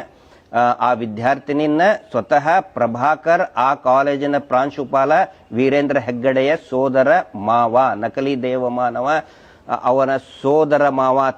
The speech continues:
ತಾಯಿಯ ಸ್ವಂತ ತಮ್ಮ ಪ್ರಭಾಕರ್ ಅನ್ನೋರು ಆ ಇನ್‌ಸ್ಟಿಟ್ಯೂಟ್‌ನ ಹೆಡ್ ಇರ್ತಾರೆ, ಪ್ರಿನ್ಸಿಪಲ್ ಆಗಿರ್ತಾರೆ. ಅವರದೇ ಕಾರಿನಲ್ಲಿ ಪದ್ಮಲತಾಳನ್ನ ಸಾಯಂಕಾಲ ಮನೆಗೆ ಹೋಗಬೇಕಾದ್ರೆ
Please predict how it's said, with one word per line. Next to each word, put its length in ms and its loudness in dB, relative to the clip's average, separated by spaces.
ತಾಯಿಯ 460 2
ಸ್ವಂತ 380 -2
ತಮ್ಮ 420 0
ಪ್ರಭಾಕರ್ 640 -2
ಅನ್ನೋರು 560 2
ಆ 260 0
ಇನ್‌ಸ್ಟಿಟ್ಯೂಟ್‌ನ 640 -2
ಹೆಡ್ 260 -2
ಇರ್ತಾರೆ, 760 0
ಪ್ರಿನ್ಸಿಪಲ್ 520 0
ಆಗಿರ್ತಾರೆ. 680 0
ಅವರದೇ 560 2
ಕಾರಿನಲ್ಲಿ 800 0
ಪದ್ಮಲತಾಳನ್ನ 1080 0
ಸಾಯಂಕಾಲ 640 0
ಮನೆಗೆ 380 0
ಹೋಗಬೇಕಾದ್ರೆ 800 0